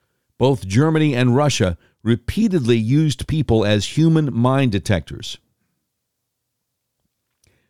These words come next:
forcing them into areas sown with anti-personnel and anti-tank mines. If an individual was fortunate enough to find a lane through the lethal devices, soldiers followed.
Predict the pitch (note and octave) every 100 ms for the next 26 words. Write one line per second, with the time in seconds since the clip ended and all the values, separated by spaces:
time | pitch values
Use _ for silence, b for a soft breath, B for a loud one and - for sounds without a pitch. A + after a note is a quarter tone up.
0 | _ _ _ _ _ _ _ _ _ -
1 | F3 G3 F3 D3+ D3+ C3+ A#2+ B2+ C3+ D3+
2 | D3 B2+ - - C#3+ D3 B2+ A2+ A#2+ C#3
3 | C#3 A#2+ A#2 B2 - A#2 A#2 A2+ G2+ A2
4 | A2+ G#2 - C#3 B2+ G2 F2 C#2 A#1 -
5 | E2+ G#2 B2+ A#2 A2 C3 A#2 G2+ F2+ -
6 | C3 C3 A#2 A2 G#2 G#2 - _ _ _
7 | _ _ _ _ _ _ _ - _ _
8 | _ _ _ _ _ _ _ _ _ -
9 | F#2 - B2+ B2+ A2+ B2 C3+ A#2 G#2+ A2+
10 | G2 G2 B2+ A#2+ G2+ F#2 B2+ C#3 - G2
11 | - - - G2+ F2 G2 - D#3+ G2+ A#1